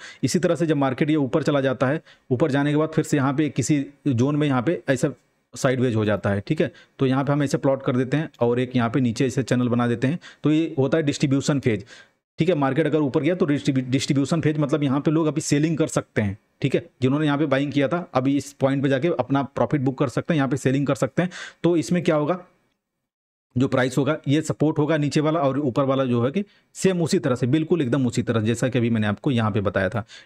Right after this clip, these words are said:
उसी तरह से यहाँ पे सपोर्ट रेजिस्टेंस इस तरह से करता रहेगा। लोग ऊपर बेचेंगे, नीचे खरीदेंगे। जैसे अगर ये ब्रेक करके ऊपर निकलेगा तो ऊपर निकल जाएगा,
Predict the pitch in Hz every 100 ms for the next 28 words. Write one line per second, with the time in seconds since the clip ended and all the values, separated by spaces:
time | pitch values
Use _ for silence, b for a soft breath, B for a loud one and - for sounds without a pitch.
0 | B 139 175 175 147 165 - b - 123
1 | 135 135 151 120 151 156 131 - 151 143
2 | - 135 127 127 123 147 135 131 147 127
3 | 143 139 151 135 117 120 156 143 135 120
4 | 127 - 117 123 135 160 _ _ _ _
5 | 139 135 175 156 160 139 156 156 147 160
6 | 135 156 143 156 175 160 147 135 127 127
7 | 127 123